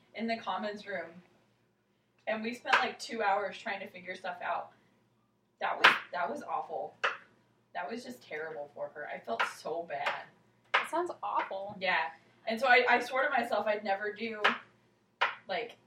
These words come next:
Speaker 1: makeup or selling stuff or, but I
Speaker 2: Okay.
Speaker 1: have, I have other friends that do the lip syncy,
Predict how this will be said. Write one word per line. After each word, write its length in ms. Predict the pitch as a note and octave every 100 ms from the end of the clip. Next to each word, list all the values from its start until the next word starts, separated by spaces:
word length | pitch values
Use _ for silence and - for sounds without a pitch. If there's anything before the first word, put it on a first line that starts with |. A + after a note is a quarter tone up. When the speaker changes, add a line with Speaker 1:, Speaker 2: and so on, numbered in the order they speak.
| -
Speaker 1:
makeup 560 | F3+ F#3 F3+ F3+ E3+ - D#3+
or 240 | D3 C3+ - - - - _ _ _ -
selling 380 | - G3 F3+ F3
stuff 460 | F3+ F#3+ F3 E3 D#3+ -
or, 240 | - - - - -
but 100 | - - - _ - B3+
I 40 |
Speaker 2:
Okay. 80 | C#4
Speaker 1:
have, 180 | D4 A#3+
I 40 | A#3+
have 120 | B3 B3
other 200 | B3+ A#3
friends 300 | - A3 A#3+
that 120 | A#3
do 120 | D4 C#4
the 100 | G3
lip 200 | F#3 A#3
syncy, 520 | - F#3+ G3 C3+ C3